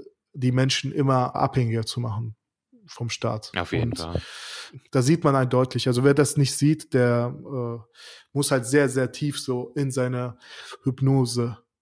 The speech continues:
Speaker 1: gefangen sein, die man ihm so von, von Kindheit eingetrichtert hat. Und das, was du erzählt hast, also das ist ja echt krass, da muss ich mich auf jeden Fall drüber mal informieren, ähm, mit dem Great Reset.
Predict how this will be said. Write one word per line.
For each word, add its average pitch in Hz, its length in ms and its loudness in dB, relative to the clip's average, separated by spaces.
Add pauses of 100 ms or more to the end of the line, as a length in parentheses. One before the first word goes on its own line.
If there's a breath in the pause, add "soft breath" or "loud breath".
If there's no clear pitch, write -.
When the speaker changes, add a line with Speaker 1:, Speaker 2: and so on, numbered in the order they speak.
(280)
Speaker 1:
gefangen 123 440 -2
sein, 113 440 -2 (100)
die 120 100 -2
man 117 200 0
ihm 117 160 -4
so 113 160 -2
von, 117 340 -6
von 113 240 -8
Kindheit 117 580 -6 (120)
eingetrichtert 120 760 -6
hat. 110 180 -16 (440 soft breath)
Und 143 220 0
das, 170 180 4
was 147 180 2
du 226 140 8
erzählt 139 400 6
hast, 123 180 -2
also 127 220 -2
das 127 200 -2
ist - 200 -4
ja 123 380 -2 (100)
echt 165 260 2
krass, - 360 -6
da 120 400 0 (260 loud breath)
muss 139 160 0
ich 143 160 0
mich 131 160 0
auf 123 120 -2
jeden 135 140 0
Fall 123 180 0
drüber 120 300 -2
mal 113 140 -4
informieren, 113 520 -4 (480 loud breath)
ähm, 110 460 0 (140)
mit 117 180 -2
dem 113 160 2
Great 117 320 4
Reset. 110 100 4